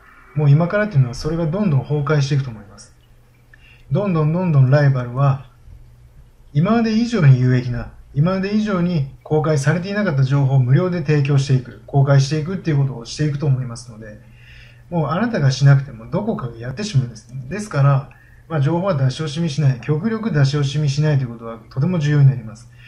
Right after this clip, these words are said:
で、さらにですね、インターネットっていうのは、まだまだ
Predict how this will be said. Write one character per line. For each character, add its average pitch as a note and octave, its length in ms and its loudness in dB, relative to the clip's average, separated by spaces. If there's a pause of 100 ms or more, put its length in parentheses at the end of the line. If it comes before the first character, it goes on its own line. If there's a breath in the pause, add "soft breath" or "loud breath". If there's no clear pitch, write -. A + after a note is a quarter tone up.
(220 loud breath)
で、 D3 80 -4
さ F#3 140 -2
ら F#3+ 60 0
に C3+ 60 4
で B2 40 2
す - 140 -8
ね、 - 120 -18 (300)
イ F3 100 -4
ン F#3+ 120 -4
タ G3+ 80 -4
ー F#3+ 40 -4
ネ G3 80 -6
ッ - 80 -10
ト C#3+ 100 -8
っ B2+ 40 0
て B2+ 120 -8
い B2+ 40 -4
う B2+ 40 -8
の B2 100 -14
は、 B2 240 -10 (520)
ま F#3 140 0
だ G3 120 2
ま C#3 120 6
だ A#2+ 120 2